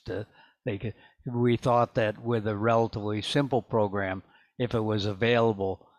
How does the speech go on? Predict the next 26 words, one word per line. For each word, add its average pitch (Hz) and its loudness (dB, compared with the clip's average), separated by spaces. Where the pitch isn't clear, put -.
it 113 -4
would 110 0
make 117 0
a 107 -2
big 104 -2
difference, 104 -2
because 107 -4
one 117 0
of 160 2
the 143 2
problems 98 -2
that, 113 -2
uh, 101 -4
occurs, 110 0
uh, 95 -4
in, 101 -6
in 104 -6
rural 117 2
populations 113 -2
is 110 -4
transportation 123 0
is 95 -6
a 95 -4
major, 104 -2
major 95 -6
issue. 92 -8